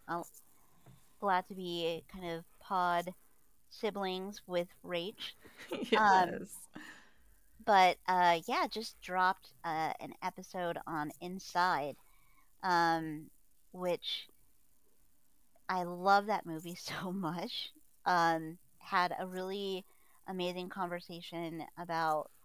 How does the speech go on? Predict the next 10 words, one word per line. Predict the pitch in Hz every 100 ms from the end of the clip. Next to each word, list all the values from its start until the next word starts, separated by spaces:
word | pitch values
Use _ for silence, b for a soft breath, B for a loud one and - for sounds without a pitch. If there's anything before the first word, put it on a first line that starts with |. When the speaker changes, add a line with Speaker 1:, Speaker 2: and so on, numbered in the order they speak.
| _ - -
Speaker 1:
pregnancy | 220 208 190 - 190 180 -
and | 165
childbirth | - 156 170 202 175 165 180 -
and | 175
how | 175 156
that | 165 139 -
can | 185
be | 160 151 151
physically, | 180 180 - 180 185 180 - _ _ _ _ _ _ _ -
um, | 165 160 165